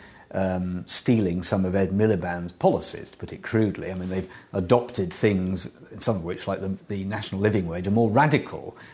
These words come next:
uh, than, uh, Ed Miliband would have implemented, it would appear, had he been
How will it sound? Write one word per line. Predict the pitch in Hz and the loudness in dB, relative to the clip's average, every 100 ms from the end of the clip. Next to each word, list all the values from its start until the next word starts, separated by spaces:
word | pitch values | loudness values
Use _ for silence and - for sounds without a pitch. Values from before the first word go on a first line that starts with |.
| - | -8
uh, | 101 92 95 92 | -4 -2 -2 -2
than, | 101 98 95 95 | 0 0 -2 -4
uh, | 87 98 92 95 - | -6 -6 -4 -6 -6
Ed | 82 | -2
Miliband | 113 131 107 82 82 85 | 4 4 2 -4 -8 -6
would | 95 85 | -6 -4
have | 92 87 - _ - | -6 -8 -14 _ -2
implemented, | 113 98 87 87 - 85 - - | -2 -2 -6 -8 -10 -12 -12 -12
it | 98 | -12
would | - | -10
appear, | 92 98 92 | -10 -8 -6
had | 98 92 | -6 -6
he | 107 | -6
been | 98 104 101 | -4 -4 -4